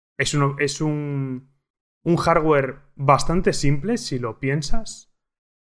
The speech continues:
y tienden a ser bastante robustos.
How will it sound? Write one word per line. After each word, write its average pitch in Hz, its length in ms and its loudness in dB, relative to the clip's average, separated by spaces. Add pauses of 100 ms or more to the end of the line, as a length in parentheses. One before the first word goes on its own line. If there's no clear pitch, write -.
(120)
y 123 540 2 (340)
tienden 165 300 0
a 170 40 0
ser 180 160 0
bastante 165 280 -2
robustos. - 840 -2